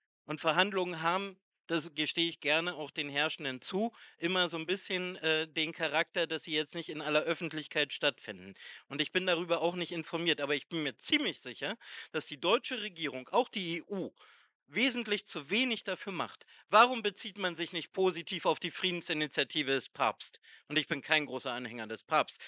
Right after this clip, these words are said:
aber da hat er mal was Richtiges gemacht. Warum in-, bezieht man sich nicht positiv auf die Friedensinitiativen diplomatischen,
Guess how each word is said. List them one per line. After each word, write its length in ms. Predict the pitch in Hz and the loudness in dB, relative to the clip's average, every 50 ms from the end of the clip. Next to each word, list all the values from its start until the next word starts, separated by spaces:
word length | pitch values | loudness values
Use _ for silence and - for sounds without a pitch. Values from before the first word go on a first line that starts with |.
| - - | -12 -6
aber 100 | - 156 | -2 2
da 140 | 156 180 185 | 4 6 6
hat 100 | 185 180 | 6 6
er 60 | 175 | 4
mal 180 | 170 165 160 156 | 2 2 2 0
was 200 | 151 147 - - | 0 -2 -2 -2
Richtiges 440 | 180 185 - - 123 117 110 - - | -4 -4 -4 -6 -6 -6 -6 -6 -8
gemacht. 340 | - 104 98 95 - - - - - - - _ | -10 -12 -12 -12 -14 -18 -20 -20 -20 -20 -4 _
Warum 340 | - 208 226 247 233 220 170 | 6 6 6 6 4 -2 -2
in-, 240 | 180 190 190 185 147 | -2 -2 -2 -2 -2
bezieht 360 | 190 180 - - 233 214 220 | -4 -4 -2 -4 -6 -2 0
man 180 | 208 190 175 | 2 2 2
sich 160 | 156 180 170 185 | 2 0 0 0
nicht 180 | 180 - - | -2 -4 -4
positiv 600 | - 190 196 202 180 185 160 - - 170 147 - - - - - - | -2 0 2 2 2 0 -4 -4 -4 -4 -6 -6 -10 -14 -16 -12 0
auf 160 | - 175 180 - | 2 2 2 2
die 160 | - 185 180 | 0 -4 -4
Friedensinitiativen 1120 | - - 202 202 196 190 - 190 170 170 165 151 - - 170 151 - - 185 170 165 165 | -2 0 0 0 0 -2 -4 -4 -2 -2 -2 0 0 0 0 0 0 -2 -4 -2 -2 -4
diplomatischen, 880 | 147 165 - - 170 151 151 147 143 160 165 - 160 143 - 160 151 | -4 -4 -2 -2 0 0 2 2 2 2 2 2 0 0 0 -2 -4